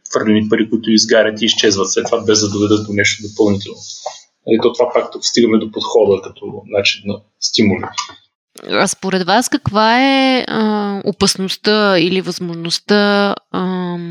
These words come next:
Speaker 2: задлъжняването на, на фирми и на хора сега покрай икономическите затруднения на редица бизнеси и индустрии да прерасне в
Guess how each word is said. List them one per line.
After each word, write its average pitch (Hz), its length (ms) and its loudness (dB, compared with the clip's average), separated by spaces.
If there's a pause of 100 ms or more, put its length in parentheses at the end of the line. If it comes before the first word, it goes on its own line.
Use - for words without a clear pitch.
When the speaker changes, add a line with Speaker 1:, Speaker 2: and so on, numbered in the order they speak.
(100)
Speaker 2:
задлъжняването 180 840 0
на, 170 480 -6
на 170 120 -8
фирми 180 400 -2
и 165 40 -6
на 156 100 -6
хора 165 320 0
сега 160 280 -2
покрай 151 580 -8 (680)
икономическите 240 840 2
затруднения 196 600 0
на 180 260 2 (160)
редица 185 360 -2
бизнеси 180 480 0
и 170 40 0
индустрии 170 800 0
да 202 400 2
прерасне 185 580 0
в 170 200 -6